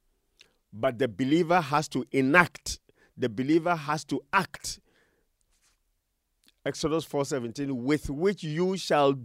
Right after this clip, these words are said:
do the signs." With which you shall do the signs,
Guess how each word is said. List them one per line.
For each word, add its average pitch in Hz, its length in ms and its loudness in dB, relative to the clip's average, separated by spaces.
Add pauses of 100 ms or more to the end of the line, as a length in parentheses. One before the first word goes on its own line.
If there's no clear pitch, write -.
(280)
do 226 580 10 (360)
the 123 160 0
signs." 113 680 -2 (360)
With 147 340 2
which 185 300 -2
you 180 280 -4
shall 143 360 2 (340)
do 190 480 10 (300)
the 120 220 0
signs, 113 600 2